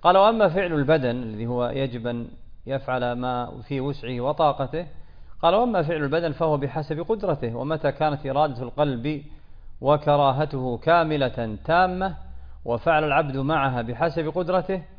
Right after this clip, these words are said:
فإنه يعطى ثواب الفاعل الكامل كما قد بيناه في غير هذا الموضع".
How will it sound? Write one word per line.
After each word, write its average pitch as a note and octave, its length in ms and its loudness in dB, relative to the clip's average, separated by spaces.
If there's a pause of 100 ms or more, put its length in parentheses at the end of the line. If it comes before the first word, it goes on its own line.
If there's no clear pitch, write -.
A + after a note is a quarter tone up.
(240)
فإنه D#3+ 420 0
يعطى D3 460 0
ثواب C#3 340 2
الفاعل C#3 640 0
الكامل D3+ 460 0
كما D#3 340 0
قد C3+ 260 0
بيناه B2+ 460 -2
في C3 180 -4
غير C#3 360 0
هذا C#3+ 300 0
الموضع". G#2+ 460 -4